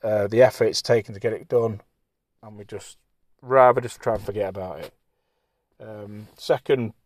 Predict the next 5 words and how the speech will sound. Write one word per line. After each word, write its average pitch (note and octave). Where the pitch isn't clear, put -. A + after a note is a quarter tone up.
big B2+
one A2+
to -
cause A2+
procrastination B2